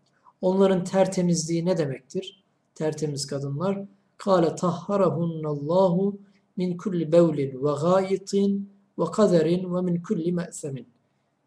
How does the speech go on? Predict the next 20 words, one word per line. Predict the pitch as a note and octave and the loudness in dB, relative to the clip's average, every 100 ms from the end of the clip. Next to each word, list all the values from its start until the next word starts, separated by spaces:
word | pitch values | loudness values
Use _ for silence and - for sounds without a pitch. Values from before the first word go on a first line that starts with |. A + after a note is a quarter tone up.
| _ B3 | _ -6
Bunları | F#3 E3+ | -4 0
tercüme | F#3 E3+ D#3+ D#3 | 0 0 0 -2
etmeyeceğim, | D3+ D3 C#3 C3+ E3+ D#3+ | -4 -6 -6 -4 -4 -4
etmek, | - D3 - - - - | -8 -14 -14 -20 -20 -16
e, | D#3 C#3 C#3 C3+ C3+ - B2 - - _ _ _ - G#3 | -12 -10 -10 -10 -10 -12 -16 -20 -20 _ _ _ -12 -10
istemiyorum. | - - D3 C3+ D3 F3+ - _ _ _ _ _ _ | -10 -8 -6 -6 -6 -8 -12 _ _ _ _ _ _
Sözlüğe | - D#3+ D3 D3 C#3 | -4 -4 0 -2 0
bakıp, | C#3 - - _ _ | -4 -8 -14 _ _
e, | - - E3+ - - - - - | -16 -12 -10 -10 -12 -14 -18 -16
anlarsınız. | - D#3 C3+ - D#3+ D#3 | -10 -8 -8 -8 -10 -10
Birçoğunuz | D3 D#3 C#3 C3 C3+ | -8 -8 -8 -10 -10
da | C#3+ | -8
neden | C#3 C#3 C3+ _ _ | -6 -6 -8 _ _
tercüme | D#3 C#3 C3+ C3+ | -12 -10 -10 -12
etmediğimi | - C3 C#3 C#3+ | -12 -12 -10 -8
anlamışsınızdır. | C#3 C3+ B2 - C3 - G3+ - _ _ _ _ _ | -8 -8 -10 -12 -14 -14 -14 -14 _ _ _ _ _
قال | - G3 | 2 4
حدثنا | G3 A3+ A3 G#3+ G#3 | 6 4 6 6 6
الثوري | G3 - G3 G#3+ F#3 | 4 2 2 4 4
عن | F3 | 4